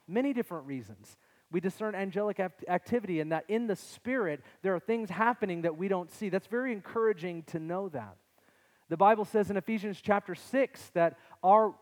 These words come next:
wrestle, our fight, our war is not against flesh and blood, but principalities and powers. And for some reason, we accept the dem-, the demonic realm, but we don't often accept the angelic realm. Well, I want to tell you, there's a lot going on in the spirit on your behalf right now.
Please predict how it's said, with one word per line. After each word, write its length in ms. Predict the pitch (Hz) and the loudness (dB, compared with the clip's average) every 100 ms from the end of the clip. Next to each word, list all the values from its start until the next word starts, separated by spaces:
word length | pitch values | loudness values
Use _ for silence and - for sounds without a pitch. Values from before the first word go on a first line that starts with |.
| - 143 | -16 2
wrestle, 460 | 226 254 - 147 | 4 4 -2 0
our 180 | 151 196 | 4 4
fight, 440 | - - 240 220 170 | 2 4 8 8 6
our 180 | 208 | 4
war 400 | 190 202 254 185 - - | 4 4 4 4 0 -2
is 200 | 214 190 | 0 6
not 160 | 233 | 6
against 320 | 233 220 - | 6 0 -6
flesh 300 | - 226 214 | 2 2 2
and 160 | 220 190 | -6 -2
blood, 280 | 175 226 180 | 4 4 4
but 140 | 196 | -4
principalities 840 | - 240 233 160 214 226 226 226 | -4 -4 -6 0 4 6 6 2
and 220 | - 196 180 | -4 -8 0
powers. 520 | 233 262 208 139 - - - | 4 4 2 -6 -12 -20 -12
And 80 | 202 | -4
for 80 | 214 | 2
some 240 | 269 262 | 2 2
reason, 280 | 277 226 240 | 2 0 0
we 120 | 226 | 0
accept 500 | 202 - - 285 - | 0 -4 4 4 4
the 80 | 220 | -2
dem-, 260 | 196 202 202 185 | -2 -4 -6 -4
the 80 | |
demonic 400 | 214 208 214 269 190 | -4 2 2 2 -2
realm, 480 | 175 262 254 208 208 - - | -4 0 0 -2 -6 -16 -4
but 120 | 220 | -2
we 100 | 220 | 2
don't 180 | 233 277 | 2 4
often 260 | 240 233 | 4 2
accept 360 | 214 - 233 233 | -4 0 0 2
the 80 | 233 | -2
angelic 420 | 233 190 254 262 | 0 4 4 4
realm. 320 | 165 156 120 98 _ _ _ _ - | -2 -4 -4 -8 _ _ _ _ 4
Well, 100 | 220 | 6
I 60 | |
want 180 | 262 247 | 6 2
to 100 | - | 4
tell 160 | 269 277 | 6 6
you, 120 | 226 | 4
there's 160 | 240 | 4
a 40 | 220 | 6
lot 340 | 226 254 254 | 10 10 8
going 260 | 247 247 240 | 2 2 4
on 160 | 254 | 4
in 80 | 240 | 4
the 80 | 208 | -2
spirit 640 | - - - 269 240 202 | -6 -10 0 4 4 4
on 220 | 214 240 247 | 4 2 2
your 100 | 254 | 4
behalf 380 | 233 214 262 208 | 6 6 4 6
right 280 | 240 294 | 6 6
now. 340 | 294 311 339 | 6 6 4